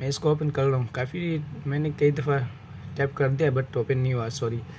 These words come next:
ये open हुआ तो पाँच, five layer में हुआ। तो मैं कुछ layer को side कर देता हूँ और जिस layer में समझ में आएगा मैं उसमें समझा सकता हूँ आपको। तो देखो sir, इसे मैंने finally open कर चुका है।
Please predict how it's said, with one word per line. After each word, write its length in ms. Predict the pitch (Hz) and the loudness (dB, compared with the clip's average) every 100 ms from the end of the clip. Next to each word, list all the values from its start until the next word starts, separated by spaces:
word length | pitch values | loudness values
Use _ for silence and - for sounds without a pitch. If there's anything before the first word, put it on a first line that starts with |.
| - - - - | -12 -12 -12 0
ये 100 | 135 | 2
open 240 | 131 160 | 4 4
हुआ 140 | 151 143 | 4 4
तो 120 | 147 | 2
पाँच, 300 | - 127 131 | 0 0 0
five 300 | - 123 123 | -2 0 2
layer 240 | 131 127 - | 4 2 2
में 80 | 123 | -2
हुआ। 180 | 113 113 | -2 -2
तो 140 | 123 | -2
मैं 220 | 131 139 135 - - - - - - - | 0 0 -4 -10 -14 -14 -16 -16 -16 -4
कुछ 180 | 160 170 | -2 4
layer 240 | 156 160 | 6 6
को 120 | 156 | 2
side 260 | 160 123 135 | 0 2 2
कर 160 | 165 | 2
देता 260 | 160 175 196 | 2 0 0
हूँ 120 | 190 | 0
और 100 | 170 | 2
जिस 300 | 147 151 - | 2 0 2
layer 260 | 151 147 139 | 6 8 8
में 240 | 135 127 110 - | 4 2 -2 -8
समझ 260 | - 143 147 | 2 4 6
में 160 | 160 | 6
आएगा 200 | 165 165 | 4 2
मैं 140 | 143 127 | 2 0
उसमें 220 | 117 120 | 0 -2
समझा 320 | - 110 110 | -2 -2 -2
सकता 320 | 107 110 - | -2 -6 -4
हूँ 100 | 117 | -4
आपको। 260 | 113 - 127 - - - - - | -4 -6 -8 -6 -10 -8 -12 -4
तो 60 | 180 | 4
देखो 240 | 190 190 | 6 6
sir, 200 | 185 160 | 6 4
इसे 300 | 151 165 190 | 4 2 2
मैंने 340 | 170 170 185 - - - - 165 | 4 4 2 -2 -14 -18 -4 0
finally 340 | 170 196 190 | 2 6 6
open 220 | 156 175 | 6 4
कर 180 | 147 139 | 2 2
चुका 260 | - 131 | 4 2
है। 100 | 131 | 2